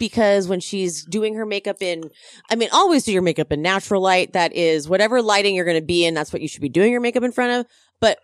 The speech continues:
at this dinner, so much was happening, but every time they cut to Monica, I was like,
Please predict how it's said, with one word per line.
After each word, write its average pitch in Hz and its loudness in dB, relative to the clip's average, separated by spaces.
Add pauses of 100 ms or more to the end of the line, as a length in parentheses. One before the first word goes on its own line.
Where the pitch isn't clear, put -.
at 247 2
this 277 2
dinner, 220 4 (440)
so - 2
much 339 0
was 233 -4
happening, 220 0
but 185 0
every 220 0
time 240 2
they 190 2
cut - 0
to 220 0
Monica, 160 0
I 156 4
was 160 0
like, 147 -2